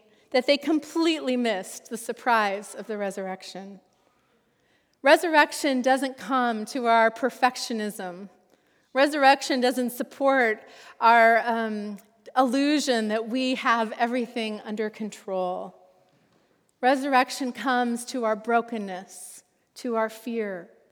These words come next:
to our grief, to our questions. It's all mixed up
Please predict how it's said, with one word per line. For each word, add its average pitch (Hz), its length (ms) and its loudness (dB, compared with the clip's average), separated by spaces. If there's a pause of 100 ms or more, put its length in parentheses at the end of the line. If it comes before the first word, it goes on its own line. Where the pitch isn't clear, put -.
(360)
to 240 220 -4
our 214 120 2
grief, 196 720 -8 (460)
to 240 140 -2
our 233 100 4
questions. 202 1120 -10 (560)
It's 262 180 0
all 285 320 10
mixed 277 480 -2
up 254 380 2